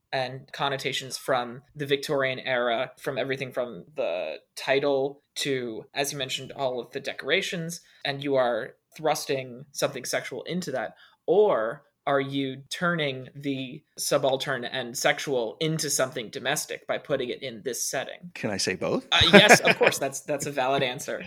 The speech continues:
Speaker 2: Yeah, I mean, there's so many different levels in that. And I think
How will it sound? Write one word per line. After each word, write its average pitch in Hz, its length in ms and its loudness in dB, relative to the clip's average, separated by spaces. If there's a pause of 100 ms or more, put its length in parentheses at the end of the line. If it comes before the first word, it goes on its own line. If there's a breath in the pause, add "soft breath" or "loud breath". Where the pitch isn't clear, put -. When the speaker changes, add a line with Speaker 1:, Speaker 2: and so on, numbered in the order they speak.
(200)
Speaker 2:
Yeah, 247 140 8
I 190 140 8
mean, 190 120 6
there's 175 200 10
so 180 240 6
many 147 300 6
different 120 360 2
levels 120 300 4
in 101 120 4
that. 92 260 4 (380)
And 156 220 2
I 147 80 2
think 143 240 -2